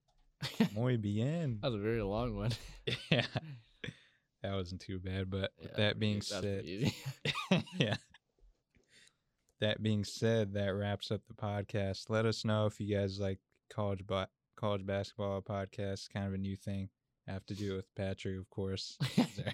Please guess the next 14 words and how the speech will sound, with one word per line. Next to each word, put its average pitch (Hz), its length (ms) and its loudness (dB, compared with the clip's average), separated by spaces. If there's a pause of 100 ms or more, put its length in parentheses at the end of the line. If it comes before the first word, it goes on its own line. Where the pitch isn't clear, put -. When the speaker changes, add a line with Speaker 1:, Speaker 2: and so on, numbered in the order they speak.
Speaker 2:
expert. - 480 0 (1040)
You 98 80 -6
see, 98 240 -2
I 92 100 -2
wasn't 95 220 0
really 95 180 0
talking 92 320 -2
in 95 120 0
that, 95 220 0
but 92 120 -4
make 101 180 0
sure - 160 0
you 101 140 0
five-star 98 760 0